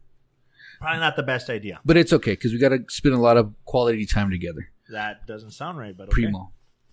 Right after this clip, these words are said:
Speaker 2: Yeah, primo.
Speaker 1: Hey. Like
Speaker 2: And
Speaker 1: normal cousins, not like Alabama cousins.
Speaker 2: No, no, no, no,
Speaker 1: Okay.
Speaker 2: no.
Speaker 1: Just
Speaker 2: No,
Speaker 1: wanna
Speaker 2: no.
Speaker 1: spe-, just wanna
Speaker 2: Normal
Speaker 1: throw that out
Speaker 2: cousins.
Speaker 1: there. So
Speaker 2: Normal
Speaker 1: that
Speaker 2: cousins, yeah.
Speaker 1: Yeah, so we don't do that thing.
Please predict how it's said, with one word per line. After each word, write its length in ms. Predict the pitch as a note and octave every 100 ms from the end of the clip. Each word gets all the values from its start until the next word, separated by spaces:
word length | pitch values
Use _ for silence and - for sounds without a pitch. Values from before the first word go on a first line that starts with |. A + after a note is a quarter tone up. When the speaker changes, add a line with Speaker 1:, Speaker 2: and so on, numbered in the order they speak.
| _
Speaker 2:
Yeah, 120 | F#2 - - _ -
primo. 220 | - G#2
Speaker 1:
Hey. 180 | A#2+ G2 - - _ - - - -
Like 200 | - C#3 D3+ D#3+
Speaker 2:
And 100 | - _ _ -
Speaker 1:
normal 460 | D3 D#3+ F3+ E3
cousins, 420 | - C#3+ A#2 A#2+
not 200 | A2 B2+
like 200 | B2+ B2
Alabama 480 | B2+ A#2 A2 A2+ F#2+
cousins. 340 | F2+ F#2 - D#3+
Speaker 2:
No, 160 | F3+
no, 120 | -
no, 220 | - - -
no, 220 | B2 D#3
Speaker 1:
Okay. 240 | - B2 -
Speaker 2:
no. 100 | G#2+ - -
Speaker 1:
Just 220 | C3+ A#2
Speaker 2:
No, 20 |
Speaker 1:
wanna 140 | B2+ A#2+
Speaker 2:
no. 40 |
Speaker 1:
spe-, 280 | - - G#2
just 160 | C3 C3+
wanna 160 | D3
Speaker 2:
Normal 220 | G#2 A2+
Speaker 1:
throw 80 | C#3+
that 80 | C3+
out 100 | A#2+ -
Speaker 2:
cousins. 0 |
Speaker 1:
there. 100 | F#2+ -
So 140 | G2 F2 -
Speaker 2:
Normal 280 | G#2+ G2+ G2+
Speaker 1:
that 60 |
Speaker 2:
cousins, 340 | - E2 D#2+ F#2
yeah. 80 | - G#2+
Speaker 1:
Yeah, 80 | E2 -
so 180 | A2+
we 140 | G2+ G2+
don't 240 | G2+ F#2+ - - - F#2
do 280 | G2+ F#2 E2+
that 180 | G2 E2
thing. 140 | F2